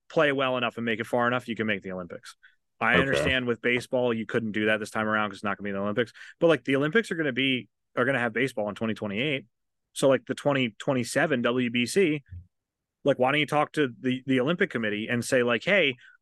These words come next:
Speaker 1: you know, let's say there's gonna be eight teams. What if we had four spots up for grabs in the W B C?" Well, I think that would matter to, to a lot of people. You know what I
Speaker 2: Right.
Speaker 1: mean?
Speaker 2: Now, something I'm thinking of in terms of, like, if you're gonna do qualifiers for everybody,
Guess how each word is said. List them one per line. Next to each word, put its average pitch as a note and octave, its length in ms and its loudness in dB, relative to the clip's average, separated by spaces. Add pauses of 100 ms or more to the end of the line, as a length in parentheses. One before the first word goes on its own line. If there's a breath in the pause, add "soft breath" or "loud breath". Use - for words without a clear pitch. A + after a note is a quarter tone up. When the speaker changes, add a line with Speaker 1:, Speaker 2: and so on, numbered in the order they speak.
(180)
Speaker 1:
you D#3 120 0
know, B2+ 120 0
let's C#3+ 200 0
say D#3 120 2
there's C3+ 140 0
gonna C3+ 80 -4
be B2+ 140 -6
eight C#3 260 -2 (320)
teams. C#3+ 420 0
What C#3 140 4
if B2+ 80 -2
we D3 100 4
had C3 200 -2
four C#3+ 280 0
spots C3+ 420 0
up G#2+ 120 -4
for A2 100 -4
grabs G2 440 -4
in B2+ 140 -2
the A#2+ 60 2
W A#2 240 -2
B A2 140 -4
C?" A2 340 -2 (360 soft breath)
Well, C#3 100 2
I C#3 40 0
think D#3 180 -2
that D3+ 120 2
would B2+ 160 -4 (240)
matter C#3 320 2
to, A2 100 -2
to A2+ 260 -2
a G#2 80 -4
lot A2+ 180 0
of G2+ 60 -4
people. F2+ 340 -8 (100)
You F2+ 60 6
know D#3+ 60 6
what D#3+ 40 4
I - 40 4
Speaker 2:
Right. D#3 80 2
Speaker 1:
mean? E3+ 240 0 (840 soft breath)
Speaker 2:
Now, B2 140 6
something D3+ 360 6
I'm D3+ 140 6
thinking A#2 420 2
of F2 300 4
in F#2+ 140 0
terms G2 340 2
of, G2+ 100 2
like, F2 180 2
if C3+ 200 2
you're D#3+ 100 4
gonna D#3+ 120 0
do D3+ 140 2
qualifiers G2 800 2
for F#2 140 2
everybody, F#2 580 0